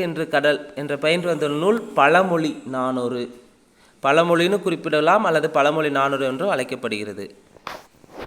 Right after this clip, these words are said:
கேள்வி எண்பத்தி ஆறு, தமிழெண்களை சுட்டுகன்னு கேட்டிருக்காங்க. So, ஒண்ணுலேருந்து பத்து வரைக்கூடிய தமிழ் எண்கள் தெரிஞ்சிருக்கு. ஒண்ணுக்கு கா,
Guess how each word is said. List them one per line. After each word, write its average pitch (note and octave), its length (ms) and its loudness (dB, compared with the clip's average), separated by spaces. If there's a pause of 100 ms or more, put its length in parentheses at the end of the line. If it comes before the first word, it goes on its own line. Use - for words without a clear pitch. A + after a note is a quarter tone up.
(580)
கேள்வி G#3 420 2
எண்பத்தி E3+ 420 0
ஆறு, D3+ 200 4 (120)
தமிழெண்களை F#3+ 760 2 (120)
சுட்டுகன்னு D#3+ 560 -2
கேட்டிருக்காங்க. C#3 720 0 (240)
So, D#3+ 320 0
ஒண்ணுலேருந்து F#3+ 720 0 (280)
பத்து D#3+ 280 -2
வரைக்கூடிய F3 420 -2
தமிழ் E3+ 280 -2
எண்கள் E3+ 420 -4
தெரிஞ்சிருக்கு. D#3 440 -4
ஒண்ணுக்கு D#3 340 -6
கா, D3 400 -2